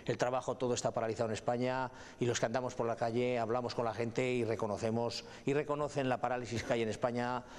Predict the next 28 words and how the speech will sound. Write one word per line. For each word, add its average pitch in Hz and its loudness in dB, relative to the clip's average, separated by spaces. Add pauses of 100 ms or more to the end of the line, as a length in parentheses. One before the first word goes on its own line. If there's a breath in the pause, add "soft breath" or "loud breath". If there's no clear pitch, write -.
(140 loud breath)
el 120 2
presupuesto 113 0
de 117 2
la 110 2
Junta, 120 2
no 123 0
avanzamos 113 0
en 101 0
ningún 104 2
lado, 117 2
la 110 0
Junta 117 0
no 110 0
puede 113 4
avanzar, 110 0
los 117 -2
ayuntamientos, 107 2
las 117 2
diputaciones 113 0
no 117 2
podemos 110 0
hacer 110 0
nuestro 107 0
presupuesto, 127 2
los 113 0
ayuntamientos 107 2
no 123 2
avanzan. 120 0